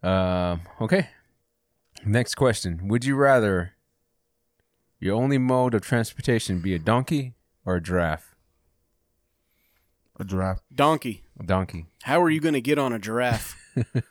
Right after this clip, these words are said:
Speaker 1: I don't know. I, I would think you'd put a saddle on the giraffe
Speaker 3: How would
Speaker 1: as
Speaker 3: you
Speaker 1: well.
Speaker 3: get onto the saddle on a giraffe?
Speaker 1: A ladder.
Speaker 3: You'd have to carry a ladder with you everywhere you went.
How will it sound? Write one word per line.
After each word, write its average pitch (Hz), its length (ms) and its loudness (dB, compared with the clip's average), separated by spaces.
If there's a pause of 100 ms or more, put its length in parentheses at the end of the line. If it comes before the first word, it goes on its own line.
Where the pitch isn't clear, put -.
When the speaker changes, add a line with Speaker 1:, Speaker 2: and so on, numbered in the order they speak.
(680)
Speaker 1:
I 196 320 0 (340)
don't 104 180 2
know. 143 120 4
I, 104 100 4 (100)
I 117 140 -2 (240)
would 107 180 -2
think 151 320 -2
you'd 113 160 0
put 110 140 0
a 87 100 0
saddle 92 640 0 (100)
on 95 140 -8
the 87 60 -8
giraffe 82 360 -2 (140)
Speaker 3:
How 151 180 2
would 175 120 4
Speaker 1:
as 143 60 -2
Speaker 3:
you 160 60 -2
Speaker 1:
well. 170 60 -2
Speaker 3:
get 160 100 4
onto 151 240 0
the 139 120 -4
saddle 147 360 2
on 120 140 -2
a 127 60 -6
giraffe? 131 580 -4
Speaker 1:
A 92 60 -8
ladder. 95 400 -2 (580)
Speaker 3:
You'd 143 160 -4
have 156 140 0
to - 80 -6
carry 180 260 -2
a 190 60 0
ladder 214 340 6
with 156 220 0
you 156 80 2
everywhere 214 360 4
you 240 240 2
went. 214 180 2